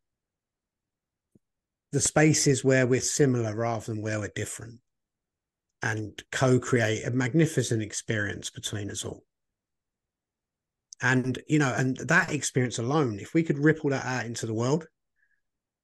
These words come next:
ma-, make it okay for all men to be together and, and accepting of each other, regardless of age, race, sexuality, all of that stuff, what an amazing world it would be.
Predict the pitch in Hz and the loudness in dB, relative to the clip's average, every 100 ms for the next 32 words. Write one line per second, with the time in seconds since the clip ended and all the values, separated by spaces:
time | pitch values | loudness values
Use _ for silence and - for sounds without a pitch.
0 | _ _ - - 131 117 135 131 - 127 | _ _ -20 -6 -4 -2 0 0 2 4
1 | 139 - 139 131 127 131 135 135 131 127 | 4 4 0 2 2 2 2 2 0 -2
2 | - - 117 - - 107 135 - _ _ | -4 -6 -6 -6 -6 -6 -6 -10 _ _
3 | _ _ _ _ _ _ _ - 123 120 | _ _ _ _ _ _ _ -8 -6 -2
4 | 135 120 - - 120 - 131 120 117 - | 0 0 2 0 0 -2 -2 0 -2 -2
5 | 110 120 143 _ - _ - 156 127 123 | -2 -2 -6 _ -20 _ -8 -4 0 4
6 | 123 131 123 135 - 113 104 - _ _ | 4 2 2 0 0 -4 -6 -10 _ _
7 | _ _ _ _ _ - - 117 113 107 | _ _ _ _ _ -8 -2 -2 -2 -4
8 | - 131 117 107 98 - - 123 - 113 | -4 0 0 0 -2 0 0 -2 -2 -2
9 | 110 107 - 101 - - - - - - | -4 -6 -8 -8 -10 -16 -20 -20 -16 -4
10 | 120 113 107 - - 120 113 - _ _ | -2 0 -2 -2 -4 -2 -4 -4 _ _
11 | _ _ _ _ - 139 156 165 165 165 | _ _ _ _ -2 2 2 4 6 6
12 | 160 147 147 139 131 120 120 107 - | 4 2 2 2 0 -4 -6 -8 -10